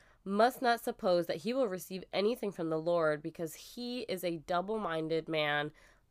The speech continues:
unstable in all his ways." I know this seems somewhat <laughs> unrelated, but, um, if you understood who God was, if you understood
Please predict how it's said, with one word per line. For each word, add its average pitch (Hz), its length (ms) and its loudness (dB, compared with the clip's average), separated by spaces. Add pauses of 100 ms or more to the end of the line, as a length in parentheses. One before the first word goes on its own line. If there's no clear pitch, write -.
(140)
unstable 170 840 0 (120)
in 160 160 -4
all 147 180 -2
his 147 220 -12
ways." - 440 -12 (1000)
I 170 100 -2
know 170 220 0
this 185 160 -10
seems 156 500 -6 (120)
somewhat 175 440 2 (240)
<laughs> - 40 -20
unrelated, 151 640 -2 (500)
but, 180 640 0 (460)
um, 185 600 4 (1000)
if 240 580 2 (140)
you 220 340 -2
understood 190 540 -2
who 196 120 -8
God 170 320 2
was, 165 460 0
if 160 100 -10
you 185 120 -2
understood 165 600 -2